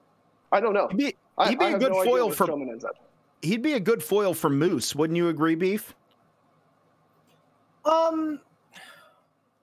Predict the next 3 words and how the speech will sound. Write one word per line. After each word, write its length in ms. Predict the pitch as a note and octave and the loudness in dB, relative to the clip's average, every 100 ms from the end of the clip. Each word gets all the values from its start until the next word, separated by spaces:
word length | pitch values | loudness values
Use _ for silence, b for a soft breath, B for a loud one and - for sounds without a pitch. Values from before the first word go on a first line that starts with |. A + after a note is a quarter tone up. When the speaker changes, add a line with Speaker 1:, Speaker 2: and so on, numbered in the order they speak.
| _ _ _ _ _ _ _ _ _ _ _ | _ _ _ _ _ _ _ _ _ _ _
Speaker 3:
yeah, 720 | C4+ C#4+ C4+ C4 B3+ B3 A#3 A3+ - | -2 0 2 2 2 2 -2 -8 -2
I 240 | C4+ D#4+ - | 0 0 -6
just, 560 | D#4 - - - - | -10 -10 -18 -20 -20